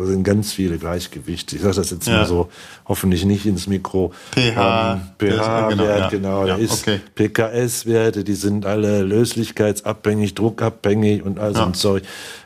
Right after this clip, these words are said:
Speaker 1: Also das ist wirklich viel, viel Chemie. Und, ähm,
Speaker 2: Das machen wir
Speaker 1: da
Speaker 2: mal am
Speaker 1: würde ich,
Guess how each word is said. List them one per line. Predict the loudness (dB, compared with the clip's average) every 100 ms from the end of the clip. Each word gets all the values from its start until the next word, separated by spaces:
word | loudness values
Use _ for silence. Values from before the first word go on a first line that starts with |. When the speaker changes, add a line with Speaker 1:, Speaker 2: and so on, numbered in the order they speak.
| 0
Speaker 1:
Also | 2 2
das | -2
ist | -10 -6
wirklich | -6 -6 -10 -2
viel, | 0 0
viel | -2 -4
Chemie. | -4 -8 -8 -10 -14 -8
Und, | -6 -4 -2 0
ähm, | 2 2
Speaker 2:
Das | 2
machen | 2 2 2
wir | 2
Speaker 1:
da | 4
Speaker 2:
mal | 6
am |
Speaker 1:
würde | 4 4
ich, | 2